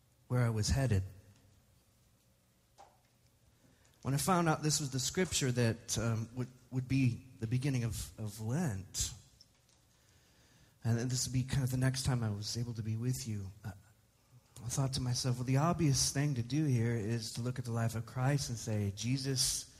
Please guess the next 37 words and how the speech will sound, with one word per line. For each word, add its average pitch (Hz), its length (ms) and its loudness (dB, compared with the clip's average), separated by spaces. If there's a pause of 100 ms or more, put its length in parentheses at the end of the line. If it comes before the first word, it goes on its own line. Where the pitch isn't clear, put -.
(560)
was 123 160 -2
able 135 200 4
to 127 80 -2
withstand 135 580 2
the 127 60 0
temptation 127 560 2
of 107 100 -2
the 110 60 -4
devil, 139 440 2
and 117 180 0
so 120 180 0
we 135 180 2
should 135 180 2
be 131 80 2
able 127 140 2
to 117 60 -10
do 131 100 -2
the 120 100 0
same, 139 320 2
so 131 100 -2
let's 120 220 0
buckle 139 320 -2
down 135 280 4
and 117 80 0
discipline 131 440 -2
ourselves 117 680 2
and 117 320 2
defeat 139 440 -2
the 127 200 -4
evil 143 240 0
one.'" 110 320 -2 (2000)
But 123 240 0
somehow, 151 560 4 (1700)
that 135 220 -4
feels 131 340 -4
a 123 120 -6
little 147 180 -2